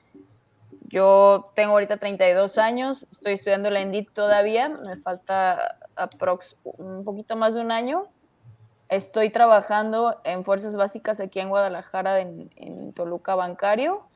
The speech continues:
Y sí, tengo un grupo de niñas, eh, muy lindas, con mucha capacidad. ¿Qué se siente pasar de ser jugador a entrenador? Entiendes todo el contexto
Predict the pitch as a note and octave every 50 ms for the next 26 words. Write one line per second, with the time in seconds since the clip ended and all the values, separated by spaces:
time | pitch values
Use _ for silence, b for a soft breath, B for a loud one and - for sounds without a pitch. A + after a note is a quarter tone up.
0 | _ _ _ - - G3+ G#3 - - D#4+ F4+ G4 F#4+ - B3 A#3 A#3 A3+ A#3+ A#3+
1 | A#3+ A#3+ A#3+ A#3 A#3+ A#3+ A#3+ A#3 A3+ A#3 A3+ A3 - A#3 A#3+ A3+ G#3+ G#3+ G#3+ A3
2 | A3 A3+ A#3+ C4 D4 C4 C4+ - - _ _ _ _ _ _ _ _ - F3+ F3
3 | F3 F3 E3+ F3 F3 F3 F3 F3 F3 F#3 F#3 G3 G#3 A3+ A3+ - - F#3+ F#3 F#3
4 | - G#3+ - - - - - D3+ - - - E3 E3+ F#3+ G#3+ B3+ - - _ _
5 | _ _ _ _ _ _ _ _ - _ _ _ _ _ _ - - _ - A3
6 | A3 A3 A3+ C4+ C4+ C4+ C4+ C4+ C4 C4 C4+ C4+ - - C#4+ C#4 C#4 A3+ G3+ G3
7 | A3 G#3+ G#3+ A3+ A#3+ A#3+ A#3 B3 A#3+ A#3+ A#3+ - A#3+ A#3+ G#3+ G3 G3 G3+ A3 A#3
8 | A#3+ G#3+ G#3+ G#3 F#3+ F3+ F3 F#3 F#3+ G#3 A#3 B3+ C4 - _ - _ _ _ -
9 | B B B G3+ B B B B B B B _ - G#3+ G#3+ G#3+ G3+ G#3+ A3 A3
10 | A#3 A3+ B3+ B3 B3+ - - _ _ _ - A#3 A3+ A3+ A#3 B3 B3+ B3 - A3+
11 | G#3 - - F3 E3+ F3+ F3 - F#3+ F#3 - - - - G#3+ A#3 C#4